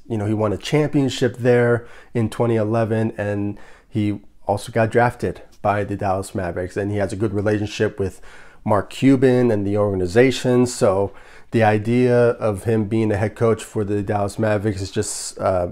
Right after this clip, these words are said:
a good match, you know, uh, all overall, overall. So I think he's going to be in a good position by being the next head coach for the Dallas Mavericks. Um, uh, in these, um, he's, he's still finalizing the deal, but it's,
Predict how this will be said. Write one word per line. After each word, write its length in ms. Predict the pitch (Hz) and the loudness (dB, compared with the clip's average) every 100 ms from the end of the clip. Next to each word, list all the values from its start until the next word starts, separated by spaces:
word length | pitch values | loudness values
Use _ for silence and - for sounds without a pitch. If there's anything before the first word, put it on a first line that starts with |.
| - | -6
a 120 | 107 | -2
good 200 | 113 127 | 4 4
match, 460 | 104 101 120 - - - - | 4 0 -4 -8 -14 -18 -8
you 80 | 104 | -4
know, 240 | 92 98 | -4 -4
uh, 220 | - 98 - | -6 -8 -6
all 160 | - 101 | -2 -2
overall, 500 | 87 92 107 123 - - - | 0 -2 -2 -6 -14 -18 -6
overall. 500 | 113 98 92 101 117 | -4 -2 0 2 2
So 480 | 123 - 104 101 - - - - - | 2 0 2 0 -4 -10 -10 -10 -4
I 100 | 113 | -2
think 240 | 110 120 107 | 0 0 0
he's 140 | 107 | -4
going 300 | 101 107 104 | 0 -2 -2
to 260 | - 104 101 | -4 -4 -2
be 420 | 90 104 101 104 - - - | -2 -2 0 -4 -8 -20 -6
in 100 | 107 | -2
a 60 | 104 | 4
good 220 | 123 117 | 6 6
position 640 | 107 110 107 120 113 110 - - - - - | 4 2 2 2 2 0 -4 -20 -20 -20 -18
by 280 | - 95 104 | -6 4 4
being 300 | 104 113 110 | 4 2 2
the 140 | 104 107 | 0 -2
next 320 | 110 107 - | -2 -4 -4
head 200 | 107 101 | -4 -2
coach 220 | - 107 | -2 -2
for 240 | - 104 98 | -4 -6 -6
the 80 | |
Dallas 400 | 98 107 98 - | -2 0 0 0
Mavericks. 760 | 107 98 95 101 95 - - - | -6 -4 -4 -2 -4 -6 -10 -6
Um, 440 | 101 92 92 92 90 - - | -4 -4 -6 -8 -12 -18 -12
uh, 300 | 98 90 - - | -10 -10 -12 -12
in 220 | 104 98 | -8 -6
these, 320 | 95 95 98 | -6 -8 -6
um, 320 | 101 92 87 87 - _ - - - | -4 -4 -4 -8 -16 _ -20 -20 -12
he's, 200 | - - | -10 -4
he's 220 | 120 123 | -2 0
still 200 | - 151 | 4 4
finalizing 600 | - 120 117 113 110 110 | 4 4 4 2 2 0
the 60 | 101 | -4
deal, 320 | 98 110 110 | -2 0 0
but 240 | 87 104 104 | 0 -2 -2
it's, 340 | 101 - - | -6 -6 -14